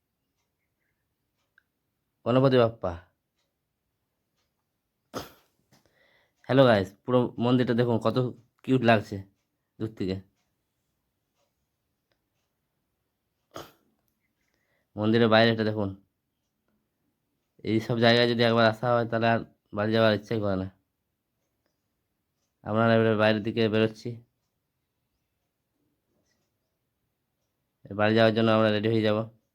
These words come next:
বাড়ি যাওয়ার জন্য রেডি হয়ে গেছি। দেখুন, সোনা আমাদের বলছে, "যাবো না, আমি এখানেই থাকবো,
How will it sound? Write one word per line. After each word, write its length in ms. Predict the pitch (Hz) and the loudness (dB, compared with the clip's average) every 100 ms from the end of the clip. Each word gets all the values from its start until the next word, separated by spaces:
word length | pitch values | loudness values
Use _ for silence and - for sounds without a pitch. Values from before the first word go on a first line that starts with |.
| _ _ _ _ _ _ _ _ _ _ | _ _ _ _ _ _ _ _ _ _
বাড়ি 160 | 101 104 | -4 0
যাওয়ার 160 | 110 113 | 2 2
জন্য 100 | 117 | 2
রেডি 180 | 110 113 | 2 2
হয়ে 160 | 117 | 2
গেছি। 360 | 117 113 117 113 | 2 -2 -8 -12
দেখুন, 340 | 98 104 113 110 - _ | -12 -8 -6 -8 -12 _
সোনা 240 | 110 110 | -4 0
আমাদের 220 | 110 110 | 2 2
বলছে, 180 | 110 110 | 0 0
"যাবো 220 | 107 107 | 0 2
না, 280 | 110 117 117 | 2 0 -6
আমি 160 | - 98 | -8 -6
এখানেই 240 | 107 113 | 0 0
থাকবো, 400 | 113 107 107 107 | 0 -2 -2 -4